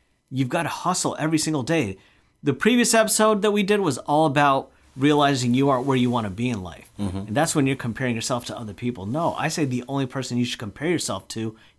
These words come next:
Speaker 1: is you. So the one person that you are always fighting is the you that wants to procrastinate.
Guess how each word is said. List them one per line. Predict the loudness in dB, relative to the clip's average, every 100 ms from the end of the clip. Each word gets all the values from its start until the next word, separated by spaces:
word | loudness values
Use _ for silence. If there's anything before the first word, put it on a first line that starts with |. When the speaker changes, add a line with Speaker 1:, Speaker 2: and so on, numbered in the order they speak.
| -8
Speaker 1:
is | -6 -6
you. | -2 0 0 -2 -8 _ _ _ _ _ _ _
So | -2 2 4 6 4 0 -6 _ _ _ _ _ _
the | -2 0
one | 0 -2 0 2 4 2 -2 _ -20 -20 _ _ _ -20 -2
person | 2 2 2
that | 2
you | 4
are | 4
always | 2 2 0
fighting | 0 2 2 0 -2
is | -2 0
the | -2
you | 0 4 4 2 -4
that | -6
wants | -4 -4
to | -6
procrastinate. | -10 -10 -6 -6 -4 -8 -10